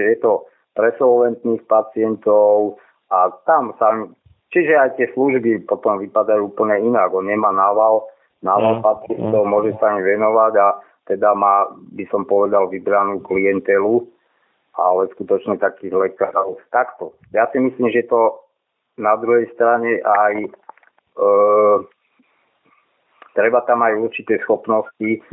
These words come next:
Speaker 1: možno aj manažerské, potom aj kvalitu, e, čo sa týka tej odbornej stránky medicínskej. A ja si myslím, že väčšina lekárov nie je nastavených na takéto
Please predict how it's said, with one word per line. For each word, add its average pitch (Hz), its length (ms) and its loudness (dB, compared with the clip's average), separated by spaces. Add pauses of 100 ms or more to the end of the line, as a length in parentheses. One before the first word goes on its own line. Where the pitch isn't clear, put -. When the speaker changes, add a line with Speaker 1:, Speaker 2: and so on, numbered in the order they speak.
Speaker 1:
možno 107 340 0
aj 107 160 2
manažerské, 104 800 -2
potom - 320 -4
aj 101 160 0
kvalitu, 104 640 -2
e, - 20 -20 (1040)
čo - 140 -4
sa 104 200 0
týka 101 540 -2
tej 98 200 0
odbornej 107 760 0
stránky 107 680 -2 (300)
medicínskej. 117 1000 -4 (420)
A 95 260 2 (220)
ja 98 240 0
si - 100 -12
myslím, 110 320 -4
že 101 120 -2
väčšina 101 380 -2
lekárov 98 500 0
nie 98 200 -2
je 95 40 -4
nastavených 95 640 -2
na 92 140 -2
takéto 92 420 -4